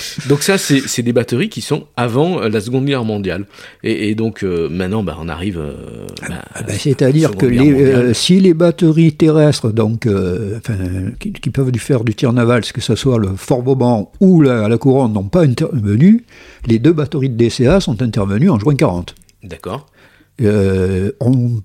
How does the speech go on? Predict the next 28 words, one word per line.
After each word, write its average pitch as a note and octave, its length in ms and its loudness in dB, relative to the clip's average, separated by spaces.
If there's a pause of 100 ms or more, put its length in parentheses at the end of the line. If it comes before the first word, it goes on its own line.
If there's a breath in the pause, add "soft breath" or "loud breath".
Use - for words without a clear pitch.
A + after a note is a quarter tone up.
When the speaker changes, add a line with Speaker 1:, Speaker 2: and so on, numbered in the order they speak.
(140)
Speaker 2:
pense F3+ 320 0
que D3 160 2
d'ailleurs, C3 560 0
un E3+ 120 0
des D3+ 280 0
avions D3 300 -2
endommagés B2 680 2
a C3+ 120 0
été C3 220 0
par - 160 -6
celle E3+ 160 -2
du, A#2 460 0
du G2+ 100 -4
fort D#3 220 0
de D#3 60 6
Bouc, A2 260 0
hein. - 160 -4
Speaker 1:
D'accord. F#2+ 480 -10
Speaker 2:
Enfin, C3+ 140 0
à - 40 0
côté C3+ 240 0
du A2+ 80 2
fort G2+ 180 0
de G2+ 60 2
Bouc. A2 260 -2 (140)
Speaker 1:
D'accord. - 380 -14 (800 soft breath)
Et A2 220 -6
donc, B2+ 240 -2